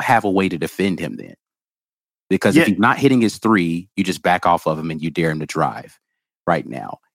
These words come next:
Speaker 1: If he's hitting the three and you go up on him, he's gonna drive to the hole and he's either gonna throw up some wild shot, get fouled, or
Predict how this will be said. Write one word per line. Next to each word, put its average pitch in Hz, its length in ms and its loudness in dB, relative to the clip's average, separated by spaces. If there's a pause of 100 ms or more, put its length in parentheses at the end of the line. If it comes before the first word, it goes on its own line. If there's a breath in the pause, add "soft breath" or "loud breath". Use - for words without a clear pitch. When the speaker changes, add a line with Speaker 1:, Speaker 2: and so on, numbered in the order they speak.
(140)
Speaker 1:
If 95 160 0
he's 101 200 0
hitting 135 280 4
the 98 80 2
three 95 280 0
and 82 80 -6
you 82 100 -6
go 98 200 2
up 104 140 0
on 85 160 -2
him, 87 100 -4
he's 87 240 -4
gonna 87 180 -2
drive 87 300 2
to 85 60 -4
the 82 80 2
hole 80 320 -2
and 78 100 -8
he's 82 180 -6
either 85 260 -4
gonna 82 180 -6
throw 92 220 -2
up - 100 -4
some 98 220 -2
wild 92 260 2
shot, 92 300 -2
get 87 200 -4
fouled, 80 480 0
or 69 300 -4